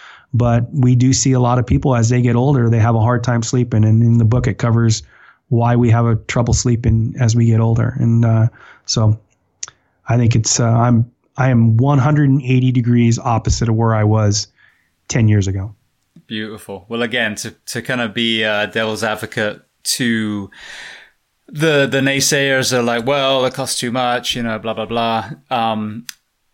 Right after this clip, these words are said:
Speaker 2: are you guys on a fifty-six work week there?
Speaker 1: No, I, we're on a four platoon, and it, I, you know, I was, I knew you were gonna probably ask coming out. I think we're a, I think we're a forty-two hour work week or a forty-three hour work week.
Speaker 2: Beautiful.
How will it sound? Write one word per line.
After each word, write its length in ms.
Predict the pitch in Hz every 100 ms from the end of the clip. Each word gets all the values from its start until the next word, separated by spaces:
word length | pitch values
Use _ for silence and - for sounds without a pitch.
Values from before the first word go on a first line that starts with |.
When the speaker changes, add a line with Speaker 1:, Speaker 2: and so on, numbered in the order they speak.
| _ -
Speaker 2:
are 60 |
you 300 | 143 139 135
guys 280 | 147 143 139
on 100 | 135
a 60 | 127
fifty-six 800 | - 143 143 - 151 - - -
work 220 | 139 117
week 160 | 143 123
there? 380 | 139 139 - _ _ _ _ _ _ _ _ _ _ - - - - - - _ -
Speaker 1:
No, 420 | 165 170 170 170 165
I, 440 | - - - 165 170
we're 180 | 170 185
on 100 | 170
a 40 |
four 200 | - 151
platoon, 720 | 151 135 151 143 147 147 160 -
and 280 | 131 127 123
it, 140 | 120 123
I, 120 | 127 117 -
you 140 | 156
know, 80 | 123
I 80 | 120
was, 260 | 113 107 -
I 100 | 127
knew 120 | 135
you 100 | 147
were 80 | 131
gonna 140 | 117
probably 300 | 113 127 117
ask 280 | 117 120 113
coming 200 | - 120
out. 240 | 117 120 123
I 60 |
think 180 | 113 - -
we're 160 | 180
a, 60 | 139 - _
I 60 | 127
think 160 | 170 185
we're 120 | 175
a 60 |
forty-two 600 | 127 - 143 131 - 143
hour 260 | 123 123 123
work 260 | 117 117 117
week 180 | 120 120
or 180 | 117
a 40 | 104
forty-three 520 | - 131 120 - 123
hour 200 | 113 113
work 300 | 110 107 107
week. 140 | 113
Speaker 2:
Beautiful. 440 | 101 - - 90